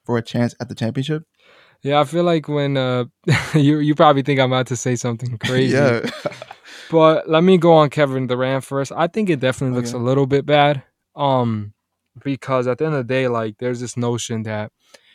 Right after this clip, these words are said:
Speaker 2: you know, Kevin Durant was there and they were unbeatable. That's nothing changed. They were an unbeatable team. Um, but then, like, when he left, obviously Draymond and K D had, like, a rift. You know, we knew that, uh, that, that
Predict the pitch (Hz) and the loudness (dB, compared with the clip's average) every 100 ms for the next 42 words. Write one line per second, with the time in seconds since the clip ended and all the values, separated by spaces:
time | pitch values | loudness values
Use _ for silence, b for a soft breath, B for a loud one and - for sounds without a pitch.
0 | b 139 139 147 135 135 131 131 123 131 | b -4 0 0 0 0 0 -2 -2 -2
1 | 127 147 139 131 131 123 107 110 117 127 | 0 2 0 0 -2 -2 -2 -2 -2 -4
2 | 113 113 - 117 104 117 120 - 127 120 | -6 -8 -4 -6 -4 -6 -8 -6 -6 -4
3 | 120 117 117 - 120 143 160 _ _ _ | -4 -4 -6 -4 -4 -4 -6 _ _ _
4 | 131 123 120 113 107 104 - _ _ _ | -4 -2 -2 -4 -6 -8 -14 _ _ _
5 | _ _ - 135 123 147 135 127 123 127 | _ _ 0 0 2 -2 0 -2 -2 -2
6 | 127 123 127 123 113 135 135 131 120 127 | -2 -2 -2 -2 0 -2 -2 -6 -4 -4
7 | 127 123 117 - 123 120 113 117 113 113 | -2 -4 -6 -8 -6 -6 -6 -6 -8 -8
8 | 110 117 120 - 113 113 110 113 113 113 | -4 -4 -4 -8 -8 -6 -4 -4 -4 -4
9 | 117 123 123 110 107 110 107 110 107 | -4 -6 -4 -4 -2 -2 -2 -8 -8